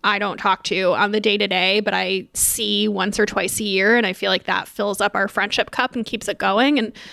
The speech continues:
you know, hopefully in a less busy season of their life, there will be more time. But, you know, right now it is what it is. And then I have two other pieces of advice, or, I don't know, things to mull.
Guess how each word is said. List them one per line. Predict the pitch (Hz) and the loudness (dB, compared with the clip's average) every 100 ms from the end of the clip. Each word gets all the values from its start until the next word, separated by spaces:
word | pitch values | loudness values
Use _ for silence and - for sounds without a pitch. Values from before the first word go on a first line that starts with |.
| - 349 | -6 0
you | |
know, | 285 | 2
hopefully | 269 240 - 226 226 220 - - _ _ _ - - | 2 -2 0 2 2 -2 -10 -20 _ _ _ -10 2
in | 240 | 4
a | 214 | 4
less | 196 214 220 - | 2 0 0 0
busy | 240 226 | -2 -2
season | 208 233 220 214 | -6 -4 -4 -6
of | - | -8
their | 214 | -4
life, | 214 262 247 - - - _ _ - | 0 2 0 -4 -20 -20 _ _ -6
there | 226 214 | 0 2
will | 202 233 | 2 4
be | 240 | 2
more | 208 233 | 0 -6
time. | - 202 196 254 - | -4 -2 0 0 2
But, | 220 208 - | 0 0 -2
you | 381 | 0
know, | 277 | 2
right | 269 233 | 2 0
now | 220 214 | 0 0
it | 202 | 0
is | 202 | 0
what | 208 | 0
it | 202 | -2
is. | - 254 320 - _ - _ - | -2 -2 -2 -8 _ -20 _ -2
And | 277 | 2
then | |
I | 311 | 2
have | 311 | 0
two | - 403 | 0 4
other | 403 320 285 247 247 _ - | 4 4 2 0 -4 _ -12
pieces | - 240 - 220 208 208 - | -2 -2 2 2 2 0 -4
of | 214 208 185 185 208 - - | 0 2 2 0 -4 -6 -6
advice, | 220 208 - 175 - | -4 -2 -2 -2 -4
or, | 190 - - | -8 -10 -6
I | 214 | -4
don't | 196 | -4
know, | 180 | -4
things | 208 208 | -4 -4
to | - | -8
mull. | - | -8